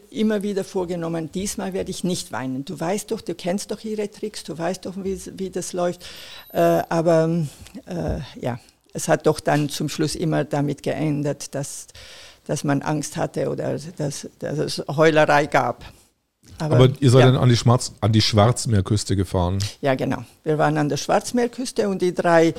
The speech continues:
Speaker 1: Studentinnen hatten dann ihren Spaß an der <laughs> Schwarzmeerküste und ich hatte am Abend <laughs> meine, und dann durfte ich nicht mit ihnen wohnen und dann habe ich gesagt, "Okay,
Speaker 2: Ach,
Speaker 1: dann
Speaker 2: musstest
Speaker 1: schlafe
Speaker 2: du
Speaker 1: ich."
Speaker 2: da auch in der Schwarzmeerküste dann auch da zur Polizei gehen?
Speaker 1: Ja, ja, ja, dort war ich jeden Abend bei der Polizei.
Speaker 2: Ach so, oh.
Speaker 1: Ja, ja, ja,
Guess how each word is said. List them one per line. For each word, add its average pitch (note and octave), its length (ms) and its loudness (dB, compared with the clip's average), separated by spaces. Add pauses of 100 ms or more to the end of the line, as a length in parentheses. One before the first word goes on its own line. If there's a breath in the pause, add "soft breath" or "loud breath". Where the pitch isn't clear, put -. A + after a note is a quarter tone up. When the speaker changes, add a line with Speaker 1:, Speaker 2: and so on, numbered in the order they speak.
(240 loud breath)
Speaker 1:
Studentinnen D#3+ 880 2
hatten D#3 260 -2
dann D3+ 220 0
ihren C3 240 -2
Spaß - 420 -2
an G#3+ 140 -4
der G#3+ 80 -2
<laughs> - 20 -6
Schwarzmeerküste F3+ 1040 0
und D#3 100 0
ich E3+ 160 -6
hatte D#3 300 2
am D3 140 0
Abend - 420 -2
<laughs> - 20 -4
meine, - 760 -4 (880 loud breath)
und E3+ 160 0
dann D#3+ 160 6
durfte D#3+ 260 0
ich D3 140 -6
nicht C#3+ 180 -6
mit C#3+ 160 -6
ihnen D3+ 400 -4
wohnen A3+ 460 4
und D3 160 -6
dann C3+ 160 -6
habe C#3+ 100 -10
ich - 60 -14
gesagt, D3+ 360 -6
"Okay, - 160 -2
Speaker 2:
Ach, D#3 60 -2
Speaker 1:
dann C#3 100 8
Speaker 2:
musstest D3 220 4
Speaker 1:
schlafe D3 120 8
Speaker 2:
du C3 60 10
Speaker 1:
ich." A#2+ 60 4
Speaker 2:
da B2+ 140 6
auch - 220 4
in D3 100 6
der C3 100 8
Schwarzmeerküste C#3 760 4
dann B2+ 120 6
auch C#3+ 140 2
da C3+ 180 4
zur G2 160 2
Polizei F#2+ 460 4
gehen? G#2 120 2
Speaker 1:
Ja, G3+ 80 8
ja, B3 140 4
ja, A#3 220 2
dort A3 300 0
war D3 140 0
ich C3+ 120 -10
jeden C#3+ 240 -2
Abend C3+ 220 -4
bei C3 120 -4
der C3+ 100 -4
Polizei. C#3 280 -2
Speaker 2:
Ach C#3 160 2
so, F3 340 8
oh. C3 260 6
Speaker 1:
Ja, - 80 4
ja, C#3+ 160 -2
ja, B2 140 -4